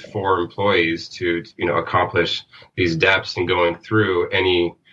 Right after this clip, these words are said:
any water-bearing rock. So it's with, uh, we have an attachment on the drill called a hydraulic rock ram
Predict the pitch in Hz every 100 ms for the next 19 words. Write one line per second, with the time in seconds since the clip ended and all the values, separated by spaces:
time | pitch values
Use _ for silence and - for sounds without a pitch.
0 | - - 120 110 92 104 104 92 95 92
1 | 87 85 82 78 - - 87 85 85 85
2 | - 85 85 85 - 87 85 90 90 85
3 | - - 92 - 87 85 82 87 85 80
4 | 76 90 87 85 87 82 78 76 87 85
5 | 87 85 82 85 85 85 - 78 76 73
6 | 71